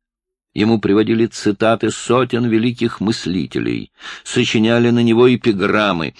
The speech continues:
некоторые он помнит по сей день. Как раз одна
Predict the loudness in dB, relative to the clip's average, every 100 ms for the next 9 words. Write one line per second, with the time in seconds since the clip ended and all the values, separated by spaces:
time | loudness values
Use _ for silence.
0 | -20 -8 -4 -2 -4 -2 -2 -2 -2 -4
1 | -4 -6 -6 -6 -4 -6 -6 -6 -6 -6
2 | -8 -12 _ _ _ _ -20 -20 -10 -4
3 | 0 0 0 0 0 0 0 -4